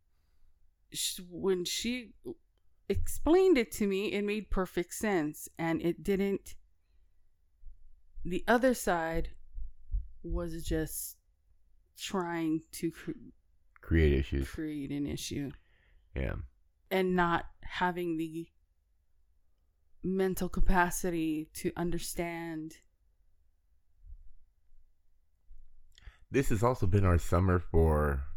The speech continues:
Speaker 2: maintenance issues with the house.
Speaker 1: Fuck.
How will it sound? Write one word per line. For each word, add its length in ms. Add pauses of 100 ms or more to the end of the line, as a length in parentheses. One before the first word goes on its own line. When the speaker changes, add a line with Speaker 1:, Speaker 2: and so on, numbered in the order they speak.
(520)
Speaker 2:
maintenance 440
issues 320
with 120
the 100
house. 520 (920)
Speaker 1:
Fuck. 840